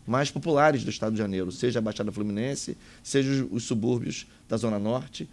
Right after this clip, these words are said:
e os bairros da Zona Oeste da cidade do Rio de Janeiro. Então, assim, é muito importante ressaltar. De minha parte, e isso não é necessariamente uma posição de toda a C P I,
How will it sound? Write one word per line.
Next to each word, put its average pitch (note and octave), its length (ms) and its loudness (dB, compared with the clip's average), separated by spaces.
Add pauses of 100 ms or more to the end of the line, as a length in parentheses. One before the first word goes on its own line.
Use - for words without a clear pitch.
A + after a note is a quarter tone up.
(260)
e A#2+ 180 4
os A#2 100 6
bairros A2+ 220 6
da A#2+ 80 6
Zona A#2+ 180 4
Oeste A2 280 4
da A2+ 60 -4
cidade G#2+ 260 2
do G#2+ 60 2
Rio G#2+ 80 4
de G2+ 40 0
Janeiro. G#2 280 4
Então, A#2 180 0
assim, C3 140 0
é C3 40 4
muito C#3+ 220 0
importante C#3+ 460 -2
ressaltar. - 480 -2 (460)
De C#3 120 2
minha G3+ 180 6
parte, F3 500 2
e A2+ 240 2
isso A#2+ 160 -2
não B2+ 80 2
é B2+ 40 0
necessariamente A#2 600 2
uma A2 60 2
posição A2 280 2
de G#2+ 80 2
toda A2 200 0
a G2+ 40 0
C G2+ 120 -2
P G2 140 0
I, B2+ 360 4